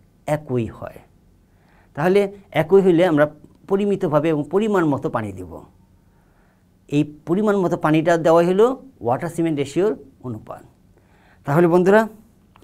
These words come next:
আজকে আমরা কি শিখলাম? আজকের অধ্যায় শেষে আমরা শিখলাম স্লাম টেস্টের সংজ্ঞা,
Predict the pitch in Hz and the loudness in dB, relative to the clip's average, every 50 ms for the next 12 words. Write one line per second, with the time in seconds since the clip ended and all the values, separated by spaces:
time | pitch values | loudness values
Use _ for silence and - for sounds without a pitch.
0 | - - - - _ _ _ _ - - 156 156 160 185 185 170 160 151 156 156 | -20 -20 -20 -20 _ _ _ _ -6 -6 -6 -6 -2 0 2 2 4 4 2 2
1 | 147 151 - - - - - 160 - - 190 190 190 190 202 220 214 208 - - | 2 -2 -8 -18 -14 -10 -10 -8 -4 -4 -4 -2 0 0 0 0 -4 -8 -12 -18
2 | - _ _ _ _ _ _ _ _ _ _ _ _ _ - 151 156 156 - 180 | -20 _ _ _ _ _ _ _ _ _ _ _ _ _ -8 -8 -6 -2 0 0
3 | 160 - 139 127 127 123 101 127 131 127 127 131 127 147 143 139 131 - 160 156 | 0 0 -2 -2 -2 -2 -4 -6 -8 -8 -8 -10 -8 -6 -6 -6 -6 -8 -6 -4
4 | 165 175 190 220 208 - - - _ _ _ - - 156 151 151 156 147 151 151 | -2 -2 -2 -4 -6 -10 -16 -20 _ _ _ -8 -4 -2 0 0 0 -2 -4 -6
5 | - - - 175 202 196 202 - - _ - - 151 151 147 135 101 - - - | -8 -6 -4 -4 -4 -4 -8 -12 -20 _ -16 -12 -10 -8 -8 -8 -8 -8 -10 -12
6 | - | -14